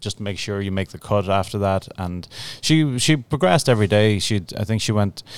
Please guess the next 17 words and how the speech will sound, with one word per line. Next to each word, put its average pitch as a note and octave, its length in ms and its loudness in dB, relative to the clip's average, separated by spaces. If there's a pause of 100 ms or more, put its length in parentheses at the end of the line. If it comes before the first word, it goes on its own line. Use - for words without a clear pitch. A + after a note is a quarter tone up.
I - 40 -14
think D#3+ 120 4
it E3+ 60 4
was, C3 100 4
like, B2+ 160 4
she - 180 0
went A2+ 140 2
seventy-four, A2 720 2
seventy, G2 380 0
sixty-nine, G2 640 -6
I G#2+ 60 -6
think A2+ 220 -6
were G2+ 280 -4 (180)
her G#2 100 -4
three A2 280 -2
rounds. G#2+ 400 2 (640)
Um, G#2+ 480 -4